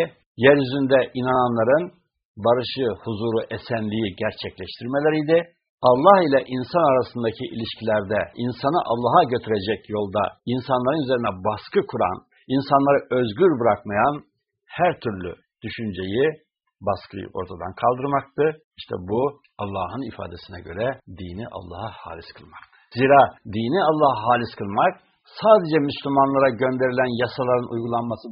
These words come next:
değildi. Dini Allah'a halis kılmak geniş anlamıyla, ayetlerdeki geniş açılımıyla insanları zulümden, baskıdan kurtarıp özgürce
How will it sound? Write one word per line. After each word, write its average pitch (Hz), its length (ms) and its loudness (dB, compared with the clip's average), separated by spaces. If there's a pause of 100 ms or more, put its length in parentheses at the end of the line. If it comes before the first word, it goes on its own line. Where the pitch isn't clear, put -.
değildi. 101 280 -8 (220)
Dini 131 260 2 (140)
Allah'a 117 360 0
halis 95 320 -6
kılmak 107 360 -2 (480)
geniş 131 260 -4 (160)
anlamıyla, 87 520 -4 (260)
ayetlerdeki 90 560 -8 (140)
geniş 117 200 -6 (100)
açılımıyla 87 520 -6 (640)
insanları 104 600 -4 (540)
zulümden, 95 580 -6 (380)
baskıdan 101 460 -6 (100)
kurtarıp 131 400 -2 (520)
özgürce 98 460 -10